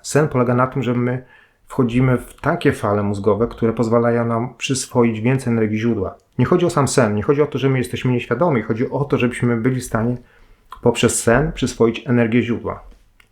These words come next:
I na tym wszystko polega. A jeżeli macie problemy, to jeszcze raz powtórzę, napiszcie do nas, na przykład, e, w sprawie diagnozy i jeżeli coś was blokuje, czujecie, że tracicie energię, nie macie,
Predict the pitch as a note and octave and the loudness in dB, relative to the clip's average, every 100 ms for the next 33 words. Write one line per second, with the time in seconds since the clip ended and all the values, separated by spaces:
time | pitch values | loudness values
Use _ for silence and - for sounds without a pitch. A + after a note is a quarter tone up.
0 | - B2+ B2+ B2 - - - F#2+ F2+ - | -6 -2 0 -2 -6 -6 -4 -4 -4 -10
1 | - - - B2+ C3 D3 D3+ C3+ - B2+ | -14 -14 -8 0 4 4 4 2 0 0
2 | A#2+ B2 A#2 A2+ - _ _ A#2 A2 A2+ | 2 2 0 -4 -10 _ _ -2 2 2
3 | G#2+ - - G2+ F#2+ - - A#2+ A2 - | 0 -6 -12 -10 -8 -8 -6 -4 -4 -2
4 | C3+ - B2 C#3 - _ _ _ _ _ | -4 2 2 2 -6 _ _ _ _ _
5 | _ _ _ _ C3+ B2 A#2+ C3+ - - | _ _ _ _ -2 0 4 2 0 -14
6 | _ _ _ _ _ _ _ _ _ _ | _ _ _ _ _ _ _ _ _ _
7 | _ - B2 - - A2+ A2 - A#2 A2 | _ -4 -2 -2 0 0 0 -4 -2 0
8 | G#2+ B2 A2+ A2+ A2+ A#2 A#2+ B2 - _ | 0 2 2 4 2 2 0 -2 -6 _
9 | B2+ A#2 A#2 A2+ G#2+ - A2+ - - - | -2 0 0 0 -2 2 2 2 -8 -14
10 | _ _ A#2 A2+ A#2+ B2+ - A2+ - - | _ _ 0 2 2 0 -2 -4 -2 -6
11 | - A#2 A2+ A#2 A2+ A2+ - - _ - | -2 -2 0 0 2 0 -2 -20 _ -4
12 | A#2+ - - B2+ C3 G#2+ G#2 - C3+ C3+ | -2 0 0 2 2 0 -2 -2 2 2
13 | C#3 D#3 | 2 -2